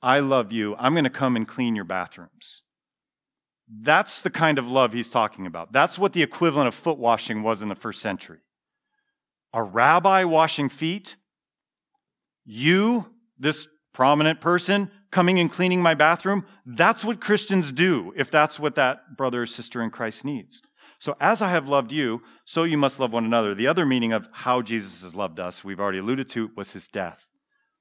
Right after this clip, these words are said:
The kind of love he has is, be, is willing to die for those he loved. Now, let me just get real here for a moment.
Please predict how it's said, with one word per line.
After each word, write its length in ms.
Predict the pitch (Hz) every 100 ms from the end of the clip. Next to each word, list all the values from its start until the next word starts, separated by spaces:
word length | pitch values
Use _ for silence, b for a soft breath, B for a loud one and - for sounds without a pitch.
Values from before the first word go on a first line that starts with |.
| _ _
The 60 | -
kind 260 | 131 151
of 80 | 147
love 160 | 147 123
he 100 | 113
has 320 | 107 98 -
is, 160 | 104
be, 220 | 85 101 101
is 160 | 98 92
willing 460 | 101 120 135 135 131 b
to 100 | -
die 540 | 101 113 104 90 78 80 _ _
for 160 | - 101
those 320 | 98 90 -
he 80 | 92
loved. 500 | 92 87 78 _ _ _ _ _ _ _ _ _ _ _ _ _ _ -
Now, 80 |
let 80 | 107
me 80 | 143
just 180 | 160 160
get 140 | 185
real 220 | 139 156
here 180 | 160 160
for 140 | 151 156
a 20 |
moment. 380 | 160 190 202